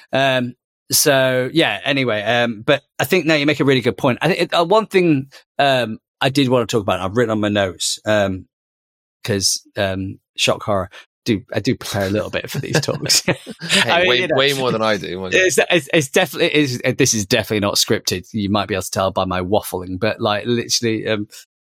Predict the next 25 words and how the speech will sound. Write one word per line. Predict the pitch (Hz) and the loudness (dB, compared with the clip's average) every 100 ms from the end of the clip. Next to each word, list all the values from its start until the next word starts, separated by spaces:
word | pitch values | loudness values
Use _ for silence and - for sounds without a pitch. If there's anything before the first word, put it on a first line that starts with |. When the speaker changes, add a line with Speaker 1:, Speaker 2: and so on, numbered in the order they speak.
| - | -2
Speaker 1:
yeah, | 131 113 - | 0 0 0
no, | 113 | 0
I | |
do | 117 | 2
have | 117 101 | 2 2
notes. | 107 92 | -2 -2
But | - 156 | 0 2
yeah, | 175 156 127 _ _ _ | 4 4 0 _ _ _
one | 156 196 | 2 4
of | 190 | 4
the | |
things | 185 160 | 2 4
I | |
think | 160 135 | 4 4
is | 123 113 98 | 0 -2 -2
genius | - 143 139 110 - | 0 2 2 0 -2
and, | 117 - | -2 -2
and | 135 123 123 - _ _ _ _ _ _ _ _ _ - | 0 0 -2 -6 _ _ _ _ _ _ _ _ _ 0
is | 147 131 - - - _ _ _ _ - | 2 2 -2 -6 -14 _ _ _ _ -2
the | 135 | 0
terminology | - - 160 147 131 127 139 131 113 104 | 0 2 4 4 4 4 2 0 -2 0
that | 107 - | -2 0
children | - 117 104 101 | 2 2 2 -2
pick | - 101 123 | -4 -4 -2
up. | 98 - | -2 -4